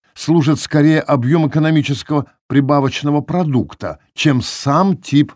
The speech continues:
хозяйствования. В уже упоминавшемся обзоре двухсот пятидесяти восьми обществ индейцев восемьдесят шесть процентов групп,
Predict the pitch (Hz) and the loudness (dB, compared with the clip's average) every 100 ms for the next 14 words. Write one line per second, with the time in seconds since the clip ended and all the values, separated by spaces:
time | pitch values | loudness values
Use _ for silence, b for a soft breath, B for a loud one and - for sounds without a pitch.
0 | _ - 131 107 107 82 - 85 76 73 | _ -6 -4 -2 -4 -8 -12 -14 -14 -16
1 | 67 _ _ _ _ _ _ - 139 131 | -18 _ _ _ _ _ _ 0 2 4
2 | 185 156 170 160 156 151 120 127 110 131 | 4 4 2 2 2 2 0 -4 -2 -2
3 | 120 107 135 143 110 b b 104 135 131 | -2 0 0 0 -2 b b 0 0 2
4 | 143 120 123 120 139 117 101 117 110 104 | -2 0 -4 0 0 0 -4 -6 -6 -4
5 | 120 110 - 165 143 - 104 - _ 156 | -4 -4 -4 -8 -6 -10 -10 -14 _ 2
6 | 139 113 113 85 - 71 - _ _ _ | 2 2 0 -2 -8 -18 -20 _ _ _
7 | _ 95 127 185 160 139 139 - 135 - | _ -2 0 2 2 2 2 2 -4 0
8 | 143 - 113 120 - 131 107 113 104 98 | -2 -2 -6 -6 -4 -4 -2 -4 -6 -2
9 | 202 190 | -2 -2